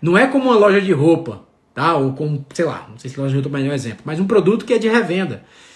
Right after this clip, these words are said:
que eu não tenho, eu não tenho muitas inter-, é, in-, inco-, é, é, muitas ocorrências na produção, eu não uno matérias-primas no produto. Mas quando você pega um arroz, pega um óleo, pega o, a, a, o filé mignon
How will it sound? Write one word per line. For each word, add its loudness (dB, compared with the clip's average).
que 0
eu 2
não 2
tenho, 2
eu -2
não -4
tenho 2
muitas 0
inter-, -2
é, -4
in-, -8
inco-, -6
é, -6
é, -8
muitas -4
ocorrências -2
na -2
produção, -4
eu 0
não 6
uno 8
matérias-primas 0
no -4
produto. -6
Mas -6
quando 0
você 2
pega 0
um -4
arroz, -6
pega -8
um -6
óleo, -6
pega -6
o, -12
a, -12
a, -10
o -10
filé -8
mignon -4